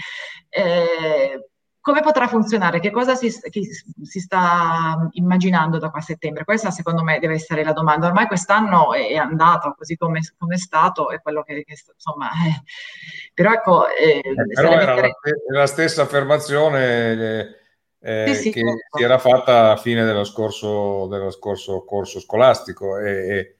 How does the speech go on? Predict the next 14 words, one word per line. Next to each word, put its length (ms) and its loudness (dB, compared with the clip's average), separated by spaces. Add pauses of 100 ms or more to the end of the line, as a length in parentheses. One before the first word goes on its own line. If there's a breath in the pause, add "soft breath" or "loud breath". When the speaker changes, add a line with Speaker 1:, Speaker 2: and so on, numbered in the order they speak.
(400)
Speaker 2:
e 100 -8
poi 300 4
però, 500 4
eh, 140 -6 (180)
si 240 -2
aspettano, 880 2
eh, 680 -10
diciamo, 380 0
le 120 4
novità 600 4
esterne, 760 0
ma 120 -2
non 180 -4
si 480 -8